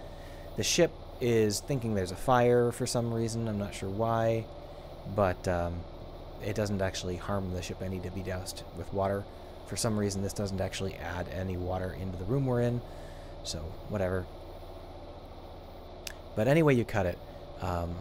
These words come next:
now the ship is very slowly starting to list, and I think the reason for that is because these rooms are now full enough that the tip we have is being reinforced. And I think, I think I can actually build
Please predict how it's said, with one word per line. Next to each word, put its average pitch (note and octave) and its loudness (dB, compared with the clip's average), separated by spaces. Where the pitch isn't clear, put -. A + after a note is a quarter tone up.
now A2 6
the C3 6
ship B2 2
is G2+ 2
very G2+ 4
slowly F#2+ 0
starting F2 -6
to - -6
list, D#2+ -6
and F#2+ -2
I F#2 -2
think C3+ 0
the B2 2
reason D3 6
for G2+ -4
that F2+ 2
is G#2 -2
because A2 2
these A2 2
rooms G#2 0
are G2+ 0
now F#2+ 2
full C3+ 6
enough G2+ 2
that G2 4
the G#2+ 2
tip C#3+ 0
we G2+ 2
have F#2+ 4
is F#2 0
being F#2+ -2
reinforced. - -8
And A2 2
I F#2 4
think, - 4
I - -12
think G#3 2
I F#3+ 8
can E3 6
actually C3 4
build A#2 6